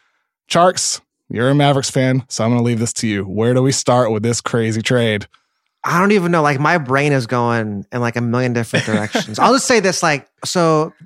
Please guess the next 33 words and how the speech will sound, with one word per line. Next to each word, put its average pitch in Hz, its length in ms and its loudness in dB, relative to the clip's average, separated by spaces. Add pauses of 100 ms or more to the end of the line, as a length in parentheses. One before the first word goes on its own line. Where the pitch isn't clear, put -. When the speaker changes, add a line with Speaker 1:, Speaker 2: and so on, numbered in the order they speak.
Speaker 2:
a 156 40 -18
little 185 240 2
behind 170 260 0
the 143 60 -2
curtains. 131 500 -2
A - 60 -10
couple 185 200 0
of 160 60 0
days 160 220 2
ago, 139 160 0
me 143 80 0
and 131 100 -2
Danny 135 160 0
were 131 80 0
talking, 120 380 -4
like, 117 200 -6
"Well, 190 460 0
I 143 100 0
guess 202 280 0
the 214 60 2
Mavs 160 420 0
could 151 80 -6
go 139 120 -2
after, 147 300 -2
like, 127 380 -2
I 113 160 -2
don't 151 120 0
know, 131 160 0
Goran 127 380 0
Dragic 120 480 0
this 139 160 -4
summer." 131 480 0
And, 95 500 -8